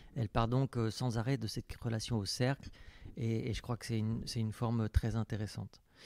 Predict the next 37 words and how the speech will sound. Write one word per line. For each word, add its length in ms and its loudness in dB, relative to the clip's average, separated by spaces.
Euh, 540 6
ce 80 -2
qui, 200 -6
ce 80 -2
qui 120 2
est 60 6
sûr, 280 2
c'est 140 0
qu'en 400 6
effet, 340 4
en 100 4
prenant, 480 4
euh, 920 2
trois 360 4
cercles 520 2
qui 180 -8
peuvent 300 8
tourner, 560 2
qui 160 -12
peuvent, 240 -2
euh, 260 -2
changer 320 0
de 80 -10
sens, 440 6
qui 100 -8
peuvent, 300 0
euh, 100 0
c'est 180 0
une 140 4
indication 640 2
aussi 260 -2
sans 320 0
arrêt 440 2
de 340 0
créer 400 2
une 160 2
relation, 680 4